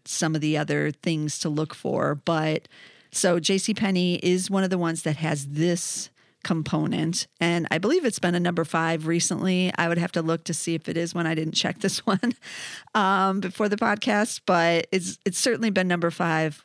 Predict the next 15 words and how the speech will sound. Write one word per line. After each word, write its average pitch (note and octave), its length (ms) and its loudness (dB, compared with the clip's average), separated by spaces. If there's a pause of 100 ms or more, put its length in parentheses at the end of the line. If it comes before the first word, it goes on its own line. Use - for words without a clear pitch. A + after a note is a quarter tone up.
quite E3 320 0
a D#3+ 60 2
bit D3+ 440 0
in D#3 140 0
twenty D3+ 300 -2
eighteen. D3 460 -2
So D3+ 520 0
the E3 80 -2
rank D#3+ 440 -2
has D3+ 140 -4
not D3+ 200 -2
been - 140 -4
the - 80 -4
problem - 360 -6
here. - 340 -4